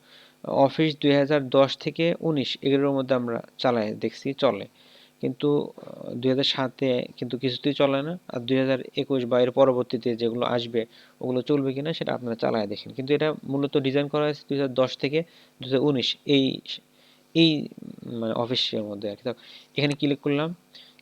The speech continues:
ক্লিক করার পরে এই যে নিচে অপশন, এখানে ক্লিক করতে হবে। তারপরে এই, এইখানে ক্লিক করতে হবে। তারপরে এই যে এইখানটায় ক্লিক করতে হবে।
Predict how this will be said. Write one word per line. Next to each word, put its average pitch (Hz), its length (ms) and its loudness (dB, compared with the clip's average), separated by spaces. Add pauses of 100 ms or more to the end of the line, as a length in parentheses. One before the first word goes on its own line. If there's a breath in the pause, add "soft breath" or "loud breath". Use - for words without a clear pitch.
ক্লিক 147 260 2
করার 160 300 4
পরে 139 400 2 (140)
এই 156 380 4
যে 143 100 0
নিচে 139 540 -2 (400)
অপশন, 120 460 -6 (380)
এখানে 117 220 -4
ক্লিক 107 220 -4
করতে - 260 -12
হবে। 107 180 -8 (560 soft breath)
তারপরে 139 540 0
এই, 123 340 0 (120)
এইখানে 135 300 2
ক্লিক 110 300 -6
করতে 110 260 -10
হবে। 104 240 -12 (440)
তারপরে 139 540 -2 (160)
এই 131 260 2
যে 113 240 -6
এইখানটায় 127 580 -4 (680 soft breath)
ক্লিক 120 200 -2
করতে 131 260 -6
হবে। 131 240 -2